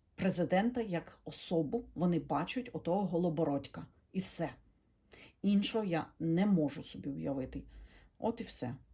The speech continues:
Це любителі, е, руського міра, російських серіалів, а, м, е, низькочастотних серіалів, бо інакше я цю дрібідень назвати не можу. Це не є культура, це не є, е,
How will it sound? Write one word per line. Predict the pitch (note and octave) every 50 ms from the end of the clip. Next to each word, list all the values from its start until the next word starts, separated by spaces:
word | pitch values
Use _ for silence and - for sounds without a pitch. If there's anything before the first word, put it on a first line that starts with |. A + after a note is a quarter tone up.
| - - -
Це | - - C4 C#4+ C#4+
любителі, | A#3+ F3+ F3+ D#3+ C#3+ D#3+ F#3 A3 A#3+ - - D4+ C#4+ C#4+ D4+ D#4 D4 - - - - _ -
е, | - D#3+ E3 D#3+ D#3 D#3+ D#3 D3 - - - -
руського | - D#2 - E3+ F3+ F#3+ F#3+ - - - - G#3 G3 G#3 G#3+ G3+ G3+ -
міра, | D#3 E3 F3+ F#3 F3 D#3 D#3 E3+ G#3 B3 - - - - _ _ _ -
російських | - F#3 F#3 - - G3 F#3+ - - - - - -
серіалів, | - - - - G3 F#3 E3 E3 C#3+ D3+ E3+ E3+ D3 D#3 G3 C4 C4+ - - - - - - - - - - -
а, | F3 F3 E3+ F3 F3 E3+ E3+ E3+ D#3 - - - -
м, | - - D3+ D3+ C#3+ C#3+ C3+
е, | C#3+ C#3+ C3+ C#3 C#3+
низькочастотних | D#3+ F#3+ F#3+ - - - A3+ A3+ - B3+ A#3+ - - - F#3+ F3 D#3+ - - D3+ D#3 -
серіалів, | - - F3+ F3 F3 F3 E3+ F3 F#3 F#3+
бо | F#3 F3 E3+ F3
інакше | F3 E3+ E3+ E3 E3 - - G3
я | F#3 F3
цю | E3+ - - E3+ D#3+
дрібідень | D3+ - - E3+ D3+ E3+ D3 E3 D#3+ D#3 D3+ D3+
назвати | D#3 D#3 D#3 D#3 D3+ D#3 D#3 - C#3
не | D3+ D#3 F3+ F#3+
можу. | F#3 E3 D3 C#3 B2+ C#3 D#3+
Це | D#3+ - - F#3+
не | F#3+ F#3+
є | D#3+ D3+ D#3+ E3+ E3+ E3 D3 - - - - - - - - D3+ -
культура, | - - F#3 - - E3+ E3+ E3+ F#3 F#3+
це | F#3+ - - F3 D#3
не | D#3 D#3
є, | D3+ D3 D3+ E3 E3+ E3+ E3 E3 D#3+ - - - - _ -
е, | -